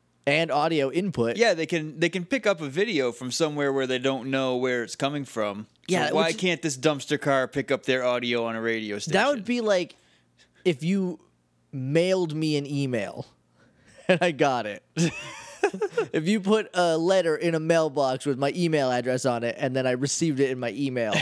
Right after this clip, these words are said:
Speaker 2: <laughs>
Speaker 1: 'Cause they're like, "We have no idea where it came from, but we have it." I don't, that's,
Speaker 2: Uh,
Speaker 1: that's kinda weird. So then, uh, Rita teleports Kat to the throne room and turns her back into a cat,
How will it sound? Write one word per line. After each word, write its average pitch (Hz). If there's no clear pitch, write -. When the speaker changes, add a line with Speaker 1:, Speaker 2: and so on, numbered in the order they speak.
Speaker 2:
<laughs> -
Speaker 1:
'Cause 143
they're 151
like, 151
"We 180
have 175
no 180
idea 175
where 165
it 156
came 180
from, 139
but 131
we 127
have 156
it." 123
I 120
don't, 101
that's, 123
Speaker 2:
Uh, 123
Speaker 1:
that's 117
kinda 113
weird. 107
So -
then, 208
uh, 170
Rita 214
teleports 180
Kat 143
to 131
the 127
throne 135
room 123
and 262
turns 254
her 220
back 175
into 160
a 131
cat, -